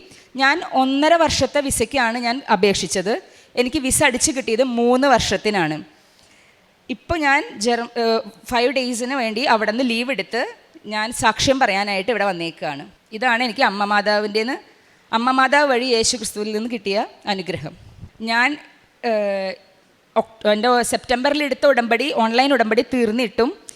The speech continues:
ഞാൻ ഉടമ്പടിയിൽ തന്നെയായിരുന്നു ജീവിച്ചിരുന്നത്. ഏഹ്, ഉടമ്പടി പുതിയത് പുതുക്കിയിട്ടുണ്ടായിരുന്നില്ല. But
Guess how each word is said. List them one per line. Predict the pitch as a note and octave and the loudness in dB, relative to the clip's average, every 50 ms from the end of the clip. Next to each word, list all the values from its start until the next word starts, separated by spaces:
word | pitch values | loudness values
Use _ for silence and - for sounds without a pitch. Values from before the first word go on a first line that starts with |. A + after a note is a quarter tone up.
| - - _ - | -20 -20 _ -4
ഞാൻ | A#3 A#3+ C4 C#4 | -2 0 0 0
ഉടമ്പടിയിൽ | - A#3 A3+ A3+ A3+ A#3 A#3+ A#3+ C4+ C#4+ | 2 2 2 4 4 2 2 2 2 2
തന്നെയായിരുന്നു | C#4+ - A3+ A#3 A#3 B3 C4+ C4 A#3+ A3+ B3 | 2 2 2 2 2 2 2 2 2 2 0
ജീവിച്ചിരുന്നത്. | C4+ A3+ B3+ A#3 G#3 G#3+ - A#3+ G#3+ G3+ G3+ G3 G3 G#3 A#3+ D4 G4+ - - - - - _ _ _ _ _ - | 0 0 0 0 0 0 -2 -2 -2 0 0 -2 0 2 0 0 0 -4 -10 -20 -20 -20 _ _ _ _ _ 0
ഏഹ്, | G#3 G3+ G3+ | 2 2 4
ഉടമ്പടി | - A3+ A#3 B3+ B3 B3+ D#4+ D#4 E4 | 6 4 4 4 4 4 4 4 4
പുതിയത് | D#4+ C4 D4 D4 D#4 - | 4 4 4 2 2 2
പുതുക്കിയിട്ടുണ്ടായിരുന്നില്ല. | D4 A#3+ G#3 - - C#4 D4 B3+ B3+ A#3+ A3+ G#3+ G#3 A3 G#3 A3+ C4 | 0 0 0 -2 -4 -4 -2 0 2 2 2 2 0 0 2 2 2
But | A3 G#3+ A3 | 4 2 0